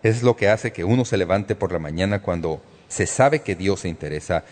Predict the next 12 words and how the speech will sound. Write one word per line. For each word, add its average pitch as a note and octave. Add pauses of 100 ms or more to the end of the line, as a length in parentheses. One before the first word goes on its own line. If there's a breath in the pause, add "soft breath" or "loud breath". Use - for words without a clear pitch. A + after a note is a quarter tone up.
(120)
pero G#2
no G#2
ha D3
visto D3
ninguna A2+
evidencia G#2+
de E2+
eso G2
en D#2+
los D#2
últimos -
días. E2